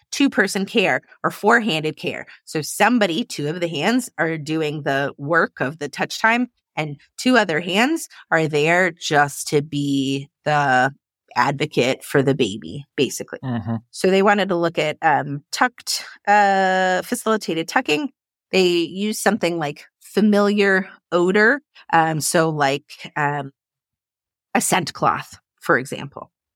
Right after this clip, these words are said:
Speaker 2: Mm.
Speaker 1: Um, and then they wanted to use, uh, look at white noise, um, you know, from a noise machine.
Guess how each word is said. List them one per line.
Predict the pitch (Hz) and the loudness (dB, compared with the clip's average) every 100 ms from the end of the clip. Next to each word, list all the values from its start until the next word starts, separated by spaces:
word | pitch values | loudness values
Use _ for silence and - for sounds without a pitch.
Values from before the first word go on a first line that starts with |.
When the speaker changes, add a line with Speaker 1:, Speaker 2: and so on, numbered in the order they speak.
| _ - | _ -6
Speaker 2:
Mm. | 120 165 | 0 2
Speaker 1:
Um, | 170 160 147 | 2 2 0
and | 175 180 185 | 0 2 4
then | 170 170 | 4 4
they | 170 | 2
wanted | 170 165 165 - | 2 2 0 -4
to | 170 | -4
use, | 160 156 156 - - | -2 -2 -4 -10 -2
uh, | 165 147 | 0 2
look | 160 165 | 2 2
at | 160 | 0
white | 151 165 165 - | 2 2 2 -2
noise, | 143 135 55 60 151 - - - - 147 | -8 -8 -10 -12 -10 -10 -12 -14 -8 -4
um, | 135 123 151 - - | -4 -4 -8 -14 -16
you | |
know, | 139 | -16
from | - 143 | -8 -6
a | 135 139 - 147 | -6 -8 -12 -2
noise | 131 82 - | -2 -2 -6
machine. | - - - - | -10 -12 -12 -18